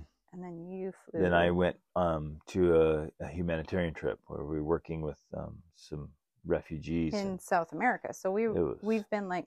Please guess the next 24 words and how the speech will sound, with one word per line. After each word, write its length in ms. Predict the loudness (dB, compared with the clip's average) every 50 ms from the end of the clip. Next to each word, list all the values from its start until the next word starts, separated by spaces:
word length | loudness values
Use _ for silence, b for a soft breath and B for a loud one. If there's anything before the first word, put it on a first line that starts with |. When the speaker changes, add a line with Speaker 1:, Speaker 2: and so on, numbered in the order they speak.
| _
Speaker 1:
crisscrossing 1160 | _ _ -2 -2 -2 -2 -2 -8 -18 _ _ _ _ 0 2 2 2 0 -4 -8 -10 -8 -6 -4
the 0 |
Speaker 2:
the, 80 | -2
Speaker 1:
Atlantic 580 | 2 4 6 6 6 4 4 2 2 2 4 6
Speaker 2:
the 60 | 10
Speaker 1:
<laughs> 40 | 12
Ocean. 300 | 12 12 10 8 4 6
Speaker 2:
planet 480 | 8 8 10 10 8 8 6 4 0 0 2
a 120 | 4 6
lot. 1000 | 6 6 6 6 4 4 6 8 8 8 10 8 8 8 8 8 6 4 2 0 -2 -6
Speaker 1:
<laughs> 60 | -8 -6 -8 -8 -10 -8 B B -10 -10 -12 -16 B B B -4
Speaker 2:
Um, 500 | -2 0 2 2 2 0 -2 -6 -10 -14 -18 _ _ _ _ _ _ _
and 240 | -8 -6 -6 -4 -2
overall, 600 | 0 0 0 4 6 8 10 10 10 10 8 4 0 -4
you 120 | -6 -6
know, 180 | -6 -6 -8 -10 -14
it's, 280 | -16 -18 -18 -18 -18 _ _ _ _ _ _ _ _ _ _ _
it's, 320 | -4 -4 -4 -6 -8 -4 -2
it's 220 | -2 -2 -2 -2
been 380 | 0 2 4 4 2 0 -4 -10 -14 _ _ _ _ _ 0
a 40 |
lot 540 | 0 2 2 2 2 4 6 8 8 8 8
of 60 | 6
travel. 640 | 4 2 4 6 8 8 8 6 6 4 4 2 -2